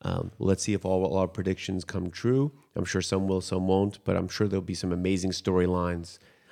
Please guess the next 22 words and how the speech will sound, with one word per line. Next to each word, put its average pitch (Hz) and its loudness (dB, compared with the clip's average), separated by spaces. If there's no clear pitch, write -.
Uh, 85 -2
awesome 110 4
having 101 0
you 98 4
on 90 2
the 90 -2
pod, 92 2
uh, 87 -2
my 90 2
friend. 92 0
Uh, 87 -2
you're 98 2
welcome 95 2
back 90 -2
anytime, 85 0
and 87 0
I 87 0
know, 90 2
uh, 87 2
your 90 4
uncle, 90 2
uh, 87 0